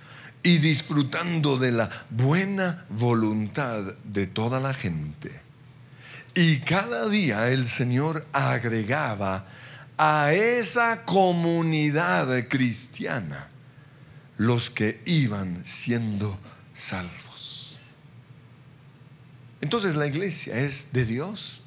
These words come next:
es una idea de Él y es una autoridad legítimamente establecida por Él en la iglesia. Dios no cree en personas desconectadas de la iglesia. Para Él son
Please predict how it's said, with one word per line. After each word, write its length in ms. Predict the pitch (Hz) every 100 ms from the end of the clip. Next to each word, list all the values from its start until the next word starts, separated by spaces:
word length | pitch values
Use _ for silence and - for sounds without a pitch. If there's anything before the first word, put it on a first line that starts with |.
| -
es 140 | 95 110
una 140 | 113
idea 280 | 110 123 151
de 220 | 139 147
Él 140 | 202 151
y 80 | 120
es 120 | 110
una 120 | 131
autoridad 540 | 123 110 110 110 127
legítimamente 880 | 113 101 110 170 185 165 156 147 123
establecida 760 | 104 - 98 101 98 - 123 135 - - -
por 260 | 113 104
Él 340 | 135 151 107 80 - -
en 100 | -
la 80 | 87
iglesia. 480 | 85 85 76 - - - - - - - - - - - - -
Dios 340 | - 202 208 - - - - - - - - - - - - -
no 140 | 165
cree 320 | 175 180 143
en 200 | 107 87 80
personas 560 | - 110 143 143 117 113
desconectadas 960 | 123 - - 110 98 - 131 139 104 92
de 120 | 92
la 100 | 90
iglesia. 600 | 80 71 - - - - - - - - - - - -
Para 260 | 107 110 113
Él 220 | 151 170
son 440 | - 156 180 185